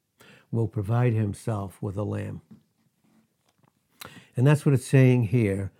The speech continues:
And this is the equal to understanding that, that in terms of propitiation, God,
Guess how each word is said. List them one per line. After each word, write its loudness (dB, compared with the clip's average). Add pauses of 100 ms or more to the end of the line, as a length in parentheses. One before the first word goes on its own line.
(280)
And -2
this -2
is -4
the -2
equal -2
to -6
understanding -2
that, -10 (680)
that -8 (1160)
in -4
terms -4
of -4
propitiation, -4 (280)
God, -4